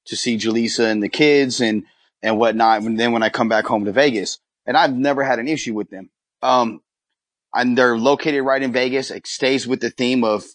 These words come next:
keeping everything local in terms of dollars. Um, and so there, there's that side of it. Um, so the stadium is gonna play a bigger role than the facilities, but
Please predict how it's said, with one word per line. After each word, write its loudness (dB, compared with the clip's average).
keeping 0
everything 0
local 2
in -4
terms -4
of -2
dollars. 2
Um, 0
and -4
so 2
there, 2
there's -2
that 2
side 0
of -6
it. -8
Um, -2
so -2
the 0
stadium 0
is -4
gonna -2
play 0
a 2
bigger 2
role 0
than 0
the -2
facilities, -2
but 2